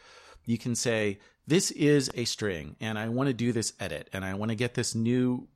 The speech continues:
version of it back, and I want to do queries in it." And Rust really gives you the beautiful abstraction capabilities to do that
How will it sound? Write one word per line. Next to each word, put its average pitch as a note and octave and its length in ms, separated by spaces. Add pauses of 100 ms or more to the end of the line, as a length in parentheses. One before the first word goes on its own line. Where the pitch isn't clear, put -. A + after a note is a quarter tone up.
version A2+ 500
of G#2 140
it F#2 100
back, E2+ 320
and F#2+ 80
I F#2+ 60
want A2 140
to A2+ 60
do A2 120
queries A#2+ 400
in F#2 120
it." D#2+ 140 (100)
And A#2+ 360 (100)
Rust C3 420 (140)
really C3+ 400
gives G#2+ 420
you F2 380 (200)
the F#2+ 440 (180)
beautiful A2+ 920 (180)
abstraction F#2+ 880 (360)
capabilities G2 920 (140)
to F2+ 100
do A#2+ 280
that F2 420